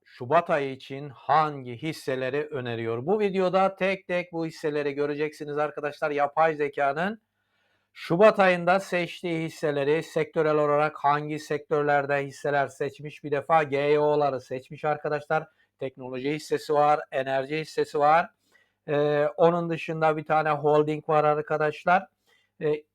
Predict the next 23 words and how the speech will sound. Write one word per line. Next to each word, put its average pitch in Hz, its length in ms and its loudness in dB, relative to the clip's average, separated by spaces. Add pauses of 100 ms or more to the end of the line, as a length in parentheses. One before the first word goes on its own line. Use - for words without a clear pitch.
çimento 160 540 0
hissesi 151 440 -2
var. 160 340 0
Bu 208 380 0
sektöre 151 460 -2
ait 156 420 4
hisseleri 143 460 -4
seçmiş 143 480 -8
yapay 135 320 0
zeka. 147 460 4 (280)
Şubat 160 600 2
ayı 151 440 0
için 151 440 -6
acaba 147 420 2
hangisini 147 840 -6 (260)
öneriyor? 151 600 0
Bunları 175 400 0
tek 180 240 -4
tek 170 260 -4
anlatacağım. 147 560 -2
Bunlara 175 320 0
geçmeden 170 460 -4
önce 156 360 -2